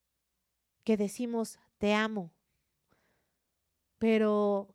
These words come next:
siento que a veces caemos en este hoyo negro profundo donde una vez que entras ya no puedes salir, porque desgraciadamente es que esto también se hace costumbre.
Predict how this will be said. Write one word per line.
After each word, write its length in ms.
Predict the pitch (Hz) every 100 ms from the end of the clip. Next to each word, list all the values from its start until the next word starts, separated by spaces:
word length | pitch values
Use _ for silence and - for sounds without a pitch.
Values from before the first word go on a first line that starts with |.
| _
siento 580 | - - 247 247 240 269
que 100 | -
a 60 | 202
veces 360 | 202 - -
caemos 680 | - 214 214 220 262 294 - - _
en 260 | - 202 208
este 1080 | 240 233 - - 311 285 226 202 185 180 - - _ _ _ _ _
hoyo 360 | 233 254 269
negro 460 | 247 240 240 233 175
profundo 840 | - 196 180 254 269 240 220 277 - - _ _
donde 240 | 220 220 247
una 220 | 262 262
vez 160 | 247
que 100 | -
entras 280 | 233 220 226
ya 100 | 214
no 140 | 208 202
puedes 260 | 214 208
salir, 320 | - 175 190
porque 300 | - 202 -
desgraciadamente 760 | 180 180 180 175 202 196 196 185
es 80 | -
que 120 | -
esto 180 | - 233
también 300 | 196 175 202
se 120 | 214
hace 160 | - 220
costumbre. 640 | 196 - - 277 269